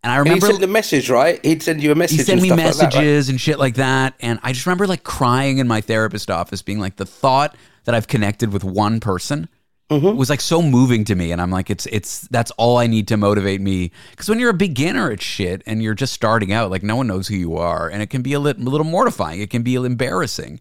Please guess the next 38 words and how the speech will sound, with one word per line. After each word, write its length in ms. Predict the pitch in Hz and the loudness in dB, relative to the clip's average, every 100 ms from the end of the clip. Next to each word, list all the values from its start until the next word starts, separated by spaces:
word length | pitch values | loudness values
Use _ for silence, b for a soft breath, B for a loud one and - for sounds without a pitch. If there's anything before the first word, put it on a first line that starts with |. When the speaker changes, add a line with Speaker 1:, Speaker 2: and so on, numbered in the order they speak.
| b b b | b b b
Speaker 1:
Uh, 260 | 98 95 117 | -6 -6 -4
and 80 | |
to 100 | 113 | -2
know 120 | 127 135 | 0 0
that 120 | 131 | 0
there 100 | 117 | 0
was 120 | 107 | 0
one 240 | 101 107 | 0 0
person 460 | 101 101 101 - 87 | 0 -2 -2 -4 -6
there 220 | 82 80 | -6 -8
for 160 | - 85 | -8 -8
me 220 | 85 85 | -6 -8
was, 380 | 80 82 - - | -10 -12 -12 -10
was 140 | 90 | -8
such 220 | - 95 | -6 -6
a 20 | 95 | -4
wonderful 300 | 92 92 104 | -6 -6 -6
thing. 160 | 117 | -4
And 100 | 107 B B B _ - | -4 B B B _ -2
every 160 | 147 | 0
time 240 | 170 175 156 | 2 2 0
I 80 | 135 | 0
find 240 | 156 139 | 0 2
out 100 | 131 | 2
there's 140 | 117 | 0
one 180 | 110 113 | 2 2
more 240 | 110 120 120 | 4 2 2
person, 420 | 110 92 - 87 | 0 -2 -2 -6
it's, 140 | 85 | -4
like, 140 | 95 - | -6 -4
such 200 | 92 - | -4 -4
a 60 | |
blessing, 460 | 87 87 90 - 80 | -4 -4 -4 -6 -8
and 80 | 80 | -8
it 60 | |
never 240 | 90 87 87 | -6 -6 -6
gets 220 | 82 - | -8 -6
old. 360 | 82 73 - | -8 -8 -16